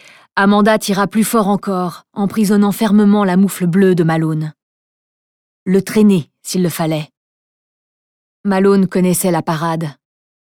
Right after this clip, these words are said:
la même que Guti. Se laisser glisser comme si on lui avait volé son cœur. Faire sa poupée molle. Le garçon sembla soudain ne plus tenir sur ses jambes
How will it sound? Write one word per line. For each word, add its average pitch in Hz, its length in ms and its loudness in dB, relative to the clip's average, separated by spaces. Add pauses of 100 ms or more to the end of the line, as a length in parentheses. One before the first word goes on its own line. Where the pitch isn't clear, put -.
(120)
la 180 140 -4
même 202 300 2
que 214 100 0
Guti. 185 500 -6 (1080)
Se - 180 -4
laisser 214 340 0
glisser 220 680 -2
comme 226 160 2
si 233 180 -4
on 220 60 4
lui 202 140 2
avait 185 180 0
volé 190 260 0
son 170 180 -4
cœur. 147 460 -10 (880)
Faire - 280 -4
sa 170 160 -4
poupée 190 320 0
molle. 139 360 -2 (1160)
Le 202 160 2
garçon 202 400 0
sembla 185 320 0
soudain 214 360 0
ne 190 100 4
plus 190 180 -4
tenir 202 300 2
sur 175 140 -6
ses 190 160 -4
jambes 170 360 -4